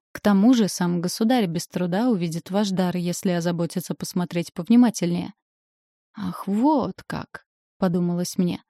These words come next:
То есть не исключено, что Эрмиор уже увидел мой неведомый дар.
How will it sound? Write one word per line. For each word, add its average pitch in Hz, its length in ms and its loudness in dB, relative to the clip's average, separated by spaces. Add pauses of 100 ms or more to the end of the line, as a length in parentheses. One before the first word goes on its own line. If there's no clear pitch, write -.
(240)
То 185 140 0
есть - 240 -6
не 190 240 4
исключено, 180 680 -2
что 196 260 -2
Эрмиор 180 400 0
уже 190 480 2 (300)
увидел 175 520 0
мой 180 180 0
неведомый 180 480 0
дар. 214 260 0